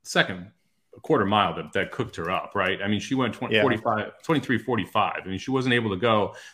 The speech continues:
Speaker 1: twenty-three forty-six, twenty-three forty-seven, something like that. Now, you say that, but guess what? Darth Vader went <laughs> twenty, twenty-three and two, forty-five and one, right? Like, she was right there on that pace as well. So it's, it's a little less of an excuse in that standpoint, but you can see the flow of the race outside of the, the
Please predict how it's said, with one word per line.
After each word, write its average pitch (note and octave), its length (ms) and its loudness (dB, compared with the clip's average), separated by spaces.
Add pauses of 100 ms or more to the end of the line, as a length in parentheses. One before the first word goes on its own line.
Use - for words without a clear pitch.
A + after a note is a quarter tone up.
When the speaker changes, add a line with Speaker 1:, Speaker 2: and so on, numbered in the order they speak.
Speaker 1:
twenty-three A2+ 400 0
forty-six, G2 640 -2
twenty-three A2+ 360 -4
forty-seven, F#2 540 -4
something G#2+ 260 -2
like F#2+ 180 -4
that. A#2 180 8
Now, B2+ 80 4
you B2+ 160 4
say G#3+ 220 6
that, A2+ 340 6 (400)
but C#3 100 -4
guess G#3 240 4
what? F3+ 200 6
Darth G#3 240 6
Vader C3+ 300 8
went G#2+ 400 2
<laughs> - 120 -20
twenty, E3 440 8
twenty-three D3+ 600 4
and C3 80 2
two, E3+ 180 8
forty-five C3+ 520 4
and G#2 120 -2
one, C#3+ 200 2
right? C3 180 4
Like, B2 140 2
she G3 100 -2
was F3 220 0 (320)
right D#3 320 2
there D3+ 180 4
on C3+ 140 2
that A#2+ 240 0
pace A#2+ 220 -4
as F2+ 120 -14
well. A#2+ 240 2
So A2 160 0
it's, A2 260 0
it's A2 140 -12
a B2 60 -4
little C#3+ 200 0
less B2+ 260 -2
of A2+ 100 -6
an G#2 80 -2
excuse A2+ 460 -6
in G2 60 -6
that F#2 160 -4
standpoint, G2 460 -6
but A#2+ 80 -4
you A#2 80 -2
can A2+ 120 -4
see C3 500 2 (260)
the A2 100 -2
flow D3+ 400 6
of A2 80 2
the A2 100 6
race A2+ 360 4
outside A2 500 4
of F2 100 -2
the, F#2 240 0
the F2+ 220 0